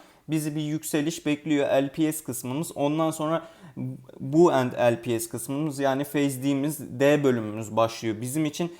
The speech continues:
Yani şöyle söylemem gerekirse fiyat ne zaman otuz altı bin, otuz yedi bin seviyesini aşarsa bizim için Wyckoff modeline göre, e, phase D fazı başlıyor. Yani D fazı başlıyor ve D fazı başlayınca da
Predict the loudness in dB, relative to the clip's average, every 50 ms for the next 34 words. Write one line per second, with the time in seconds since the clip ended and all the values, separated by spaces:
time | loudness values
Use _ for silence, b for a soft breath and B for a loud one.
0 | B -12 B B 0 0 0 0 -2 0 2 2 4 2 2 2 0 0 0 0
1 | -2 -2 -2 -2 0 0 0 -2 -4 -6 -6 -8 -6 -8 -6 -2 0 0 0 -2
2 | -2 -6 -6 -4 -4 -2 -4 -4 -6 -6 -10 -12 -8 -2 2 4 4 4 2 -2
3 | -6 -4 -4 -6 -8 -8 -6 -2 -2 0 0 0 -2 -4 -4 -4 -2 -4 -2 -2
4 | -2 -2 -4 -4 -4 -4 -2 -2 -2 0 0 0 0 0 -2 -6 -6 -6 B B
5 | B B B B -6 -2 -2 0 -2 -2 -2 -4 -4 -2 -2 -2 -2 -4 -4 -2
6 | -2 -2 0 0 0 0 0 -2 -2 0 0 0 0 -2 -4 B B B B B
7 | B -2 0 0 0 0 -2 -2 0 2 4 4 2 2 0 2 4 4 4 4
8 | 0 -6 -16 -4 0 0 0 0 0 2 4 4 4 2 0 -2 -2 0 0 2
9 | 2 0 0 0 0 2 2 4 4 4 4 2 0 0 0 0 0 0 0 0
10 | -2 -4 -2 -2 0 0 0 0 0 0 0 -2 -2 -2 0 0 0 0 0 -2
11 | -4 -4 -2 -4 -4 -2 0 0 0 0 B